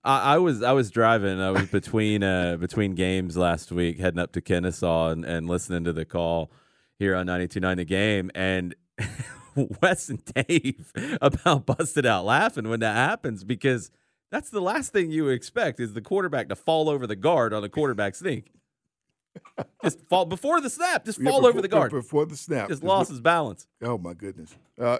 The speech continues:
Speaker 2: <laughs> and so we were like, of all things that could happen on that play, that's something you
Speaker 1: That,
Speaker 2: were, you would
Speaker 1: that
Speaker 2: not
Speaker 1: was
Speaker 2: ex-
Speaker 1: not on the list. That was
Speaker 2: you
Speaker 1: not on the bingo card.
Speaker 2: <laughs> were not expecting that at all, uh, folks. With Falcons get the win last week. That was great to see them get that. They're two and oh.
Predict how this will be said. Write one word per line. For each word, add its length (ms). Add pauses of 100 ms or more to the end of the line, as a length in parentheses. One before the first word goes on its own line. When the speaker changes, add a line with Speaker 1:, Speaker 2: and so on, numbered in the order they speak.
Speaker 2:
<laughs> 100
and 200
so 380
we 140
were 100
like, 220
of 120
all 240
things 280
that 100
could 140
happen 260
on 100
that 180
play, 300 (380)
that's 160
something 240
you 80
Speaker 1:
That, 80
Speaker 2:
were, 120
you 140
would 140
Speaker 1:
that 80
Speaker 2:
not 80
Speaker 1:
was 120
Speaker 2:
ex- 60
Speaker 1:
not 220
on 120
the 80
list. 220
That 60
was 80
Speaker 2:
you 60
Speaker 1:
not 160
on 80
the 60
bingo 320
card. 300 (400)
Speaker 2:
<laughs> 200
were 220
not 260
expecting 520
that 200
at 100
all, 380 (340)
uh, 380
folks. 360
With 160 (100)
Falcons 420
get 180
the 60
win 340
last 320
week. 220 (320)
That 120
was 160
great 220
to 60
see 140
them 140
get 220
that. 240
They're 180 (100)
two 300
and 100
oh. 340